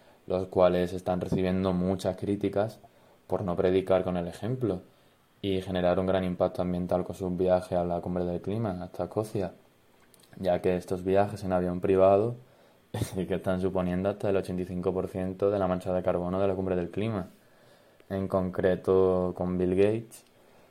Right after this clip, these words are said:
el cual llegó a Glasgow procedente de Turquía, donde aquí celebró su sexagésimo sexto cumpleaños a bordo del yate de lujo Lana,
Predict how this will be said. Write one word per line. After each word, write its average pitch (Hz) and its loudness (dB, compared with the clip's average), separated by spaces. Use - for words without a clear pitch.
el 90 0
cual 87 4
llegó 87 2
a 85 4
Glasgow 92 0
procedente 90 -4
de 90 2
Turquía, 98 0
donde 92 0
aquí 87 -2
celebró 92 4
su 87 -4
sexagésimo 90 -6
sexto 92 -6
cumpleaños 98 -2
a 92 2
bordo 90 4
del 92 2
yate 95 4
de 87 0
lujo 87 -4
Lana, 98 0